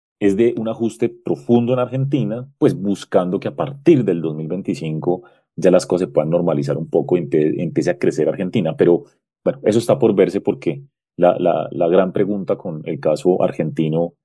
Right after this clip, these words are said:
siempre es y ha sido, como sucedió con Mauricio Macri por allá en el dieciséis, si la gente va a estar dispuesta y por cuánto tiempo a semen-, a semejante ajuste, ¿no es cierto? Entonces, ahí están las dudas. Este año va a haber una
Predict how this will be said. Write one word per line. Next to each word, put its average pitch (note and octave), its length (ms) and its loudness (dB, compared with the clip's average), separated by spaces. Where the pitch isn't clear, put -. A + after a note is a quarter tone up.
siempre G2 640 4
es - 220 4
y G2 80 4
ha F#2 40 0
sido, F2 320 2
como E2 220 -6
sucedió D#2 340 0
con F#2 160 -2
Mauricio E2 360 -2
Macri F2 360 -2
por E2 100 2
allá D#2 120 2
en D#2+ 40 -2
el F2 120 -2
dieciséis, D2+ 680 0
si - 200 -2
la F2+ 100 4
gente F2 300 -4
va F#2 60 2
a - 20 -2
estar - 260 -4
dispuesta F2+ 760 0
y - 100 -2
por D#2+ 240 -2
cuánto E2+ 360 0
tiempo D#2+ 520 -4
a - 80 0
semen-, - 420 -2
a F2 140 -6
semejante D#2 460 0
ajuste, - 320 -2
¿no D#2 120 -6
es C#2+ 40 -6
cierto? E2+ 220 0
Entonces, - 320 -2
ahí G#2 120 6
están A#2 220 2
las A2+ 160 4
dudas. D#3+ 480 4
Este A2+ 180 2
año G#2+ 360 0
va G#2 100 6
a - 40 8
haber F#2+ 140 4
una G2 400 -2